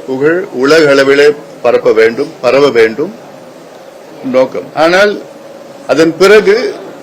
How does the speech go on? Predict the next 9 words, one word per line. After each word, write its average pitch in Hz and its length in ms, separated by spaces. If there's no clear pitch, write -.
ஒரு 156 160
அறிவிப்பு, 170 380
இங்கே 147 220
இந்த 131 120
பெருவழி 180 460
இடத்தில் 135 360
எழுபது 165 360
ஏக்கர் 165 300
இடத்துல 135 400